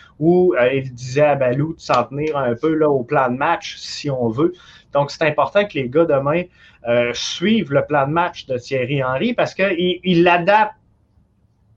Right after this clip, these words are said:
Euh, il, Thierry Henry joue beaucoup avec son schéma dans le jeu. Donc, les gars doivent suivre le schéma tactique de,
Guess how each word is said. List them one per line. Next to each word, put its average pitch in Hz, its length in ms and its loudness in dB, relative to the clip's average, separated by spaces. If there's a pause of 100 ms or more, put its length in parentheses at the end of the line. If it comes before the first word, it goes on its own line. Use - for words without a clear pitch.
(640)
Euh, 139 220 2
il, 147 380 -4 (300)
Thierry 202 380 4
Henry 190 380 2
joue 196 380 0
beaucoup 175 420 -2
avec 147 240 0
son 151 160 -8
schéma 156 340 -4
dans 143 160 -4
le 120 60 -10
jeu. 180 200 -8
Donc, 147 260 -4
les 147 120 -6
gars 190 240 -2
doivent 147 500 -2
suivre 180 520 -6
le 135 80 -6
schéma 143 300 -8
tactique 151 520 -8
de, 147 260 -4